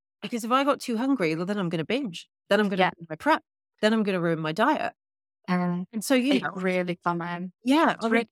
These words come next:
Speaker 1: I'm carrying the bloody Tupperware with me everywhere, you know, and constant this thinking about, "Where am I gonna be at this time? What am I gonna
Speaker 2: Yeah.
Speaker 1: need to do for food?" And I think to then start to say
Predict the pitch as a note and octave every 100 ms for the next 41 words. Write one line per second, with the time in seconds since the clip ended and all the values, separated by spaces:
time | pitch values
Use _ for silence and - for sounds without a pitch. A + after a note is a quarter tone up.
0 | _ _ - B3+ - - C4+ D4 C4+ B3
1 | A#3+ A#3+ - B3 A#3 G#3+ G#3 F#3 F#3 F#3+
2 | - A3+ - F#3 D3+ C3+ E3 F#3 G#3 -
3 | A#3 G#3+ - C#4+ D4+ C4 - A#3+ G3+ G3+
4 | - A#3 A#3 G#3+ G3+ F#3+ - _ - E3
5 | B3+ C#4+ C4 A3 G3 G3 - F3 - D#3+
6 | D3+ F#3 G3+ _ _ F3 B3+ A#3 A#3 F3+
7 | F#3 G3 F#3 - G3 - F3 F3+ B2+ -
8 | _ _ _ - _ D3 _ _ _ _
9 | _ _ _ _ _ _ - G#3+ G#3+ -
10 | - _ _ _ - A3 - A#3 - -
11 | _ - A3 F#3 A#3+ C4+ C#4 B3+ - A3+
12 | - - G3 - B3 B3 B3 G#3+